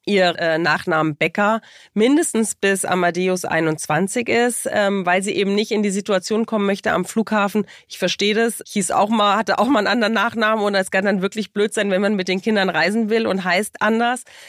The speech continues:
Dann braucht man im Zweifel die Erlaubnis des Vaters, dass man die Kinder mitnehmen kann,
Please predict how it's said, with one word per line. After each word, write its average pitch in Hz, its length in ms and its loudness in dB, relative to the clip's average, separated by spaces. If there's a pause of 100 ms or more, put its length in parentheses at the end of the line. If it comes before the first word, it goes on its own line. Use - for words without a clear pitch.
(120)
Dann 196 120 -2
braucht 220 200 0
man 220 120 2
im 208 140 0
Zweifel 208 540 0
die 220 100 -2
Erlaubnis 185 480 0
des - 160 -6
Vaters, 226 500 0
dass - 180 -4
man 190 140 0
die 175 100 -4
Kinder 226 280 2
mitnehmen 214 440 0
kann, 214 300 0